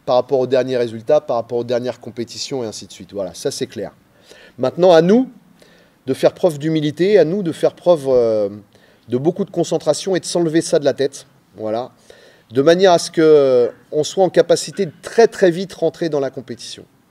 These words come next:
Voilà. J'ai donné des exemples ce matin, euh, aux joueuses de compétition Final Four qu'on peut disputer, euh, soit, euh, le Final Four que j'ai fait en Ligue des Champions avec le club russe,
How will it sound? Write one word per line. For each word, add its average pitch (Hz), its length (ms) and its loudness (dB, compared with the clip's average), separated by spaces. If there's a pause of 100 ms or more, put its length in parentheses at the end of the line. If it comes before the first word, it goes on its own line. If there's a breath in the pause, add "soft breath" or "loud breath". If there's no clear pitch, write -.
(140)
Voilà. 90 320 -14
J'ai 110 160 -12
donné 160 220 0
des 156 220 0
exemples 156 280 -2
ce - 140 -6
matin, 151 180 -4
euh, 117 340 -4 (260)
aux 135 100 0
joueuses 139 320 -2
de 127 80 -6
compétition 156 640 -6
Final 156 360 0
Four 156 460 4 (420 soft breath)
qu'on 127 100 -6
peut 151 160 -4
disputer, 151 600 0
euh, 120 200 4
soit, 147 420 2
euh, 107 420 -4
le 107 60 -10
Final 135 300 -4
Four - 260 -2
que 131 100 -6
j'ai 117 120 -8
fait - 160 -8
en 131 80 0
Ligue 120 160 -8
des 117 100 -8
Champions 135 420 -6
avec 110 220 -4
le 110 80 -8
club 110 240 -6
russe, 139 360 -6